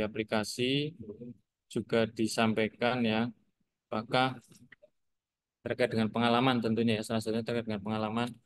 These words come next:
untuk pengisiannya ketika, eh, suatu pegawai ya, yang menduduki suatu jabatan ya, ketika akan mengisi jabatan dengan,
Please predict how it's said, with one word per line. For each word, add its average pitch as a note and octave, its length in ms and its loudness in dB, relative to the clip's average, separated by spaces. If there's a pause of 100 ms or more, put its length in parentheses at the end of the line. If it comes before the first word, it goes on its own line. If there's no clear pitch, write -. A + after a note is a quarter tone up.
(380)
untuk A#2 240 -2
pengisiannya A#2 880 0 (1120)
ketika, B2+ 500 -2 (1120)
eh, B2 320 4
suatu A#2+ 320 -2
pegawai A#2 600 0
ya, G#2+ 40 -4 (400)
yang B2 80 -4
menduduki A#2 240 -2
suatu A2+ 160 -4
jabatan A2+ 480 0 (100)
ya, A2+ 60 -2 (240)
ketika A2 320 -6
akan A2+ 160 -2
mengisi A2+ 320 0
jabatan A2 480 -2
dengan, G#2+ 280 -2